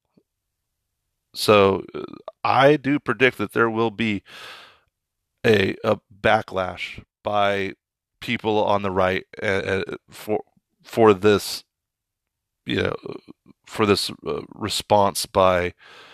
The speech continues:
Twitter, Google, and Apple. I, I think that this is, this is far from over. And I think that they are going to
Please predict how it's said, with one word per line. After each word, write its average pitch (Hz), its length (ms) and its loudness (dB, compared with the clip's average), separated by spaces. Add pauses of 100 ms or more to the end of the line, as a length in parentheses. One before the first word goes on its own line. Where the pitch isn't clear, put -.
(680)
Twitter, 95 460 2 (640)
Google, 95 320 2
and 92 100 -2
Apple. 85 420 -2 (140)
I, 98 300 2 (220)
I 101 220 2
think 107 320 -6
that 98 140 -14
this 107 220 -4
is, 101 180 -10 (1800)
this 107 160 4
is 107 100 2
far 113 300 4
from 101 200 -2
over. 87 340 -6 (1600)
And 95 540 2 (1900)
I 104 140 4
think 98 200 -2
that 95 160 -4
they 98 220 -2
are 92 100 -8
going 95 340 -10
to 92 420 -8